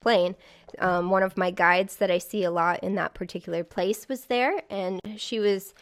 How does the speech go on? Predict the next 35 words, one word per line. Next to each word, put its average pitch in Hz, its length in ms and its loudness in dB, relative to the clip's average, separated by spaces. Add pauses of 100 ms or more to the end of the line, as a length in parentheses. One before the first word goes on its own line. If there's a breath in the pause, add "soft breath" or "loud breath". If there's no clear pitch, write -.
(340 soft breath)
kind 294 180 2
of 254 100 0
instructing 233 680 -2
me 240 80 -8
to 214 520 -2
relax 180 560 -6
a 214 60 -4
bit 214 360 -2 (180)
because 190 420 -6
I'm 180 140 -4
always 196 360 -2
kind 196 220 -6
of - 160 -12
gung-ho, 180 460 -2
like, 170 340 -4
"Oh, 233 180 4
I 190 60 -2
wanna 190 180 0
go 202 140 8
places, 190 580 -4
like, 190 240 -6 (320 loud breath)
let's 220 140 -2
go 233 160 8
see 226 180 2
what 240 140 6
we 233 100 4
can 285 160 4
experience 233 640 4
next," - 360 8
kind 226 200 4
of 214 100 -2
thing. 180 400 2
But 180 220 0 (400 loud breath)
she's - 240 -4
like, - 480 -8